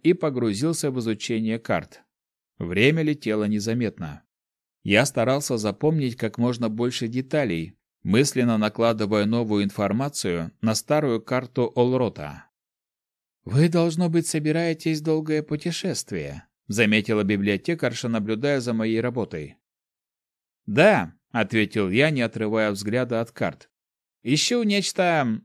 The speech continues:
особенное". "О!" В её глазах зажёгся интерес.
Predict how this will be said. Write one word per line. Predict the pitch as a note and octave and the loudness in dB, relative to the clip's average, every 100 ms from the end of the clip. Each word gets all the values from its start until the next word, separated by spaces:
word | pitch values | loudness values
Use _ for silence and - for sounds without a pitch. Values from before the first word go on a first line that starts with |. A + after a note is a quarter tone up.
| _ | _
особенное". | - F3+ A#3+ D3+ F#2 D#2 D2+ _ _ _ _ _ _ _ _ _ _ _ _ | 0 2 4 2 0 -4 -10 _ _ _ _ _ _ _ _ _ _ _ _
"О!" | G#2 C3 G#3+ A3+ D#3+ F2+ E2 E2+ _ _ | -2 2 2 2 2 0 -2 -10 _ _
В | - A2 | -2 2
её | G#2+ | 4
глазах | G2+ G#2 F#2+ C#3 D#3+ | 4 0 2 0 0
зажёгся | C3 A2 A#2+ - A2+ | -2 -4 -4 -4 -4
интерес. | C3+ A#2 D#2 - | -2 -2 -4 -8